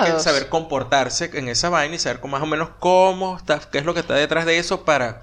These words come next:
Speaker 1: para evitar
Speaker 2: Fe-,
Speaker 1: peos, pues, más
Speaker 2: Facebook
Speaker 1: grandes.
Speaker 2: es dueño de WhatsApp, Gerardo. O sea, imagínate tú las conversaciones que uno tiene por WhatsApp.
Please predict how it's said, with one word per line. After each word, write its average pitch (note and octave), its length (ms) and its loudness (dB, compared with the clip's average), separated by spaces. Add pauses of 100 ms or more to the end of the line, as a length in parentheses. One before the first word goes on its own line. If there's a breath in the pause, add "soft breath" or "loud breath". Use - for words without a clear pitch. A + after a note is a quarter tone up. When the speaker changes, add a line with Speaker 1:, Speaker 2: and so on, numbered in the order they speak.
(100)
Speaker 1:
para - 180 -2
evitar E3 280 2
Speaker 2:
Fe-, B3 80 -2
Speaker 1:
peos, C#3 260 0
pues, - 200 -10
más B3+ 100 0
Speaker 2:
Facebook B3 380 0
Speaker 1:
grandes. C4+ 160 -2
Speaker 2:
es A3+ 60 -6
dueño B3 360 -2
de A#3+ 140 0
WhatsApp, G#3 560 -2
Gerardo. D#3+ 460 -2
O E3 40 -4
sea, F3+ 140 -4
imagínate G#3 340 0
tú A3 140 0
las A3+ 100 -2
conversaciones G#3 560 -4
que A3+ 80 -8
uno A3+ 140 -2
tiene A#3 180 -2
por A3+ 140 -2
WhatsApp. F3 340 -6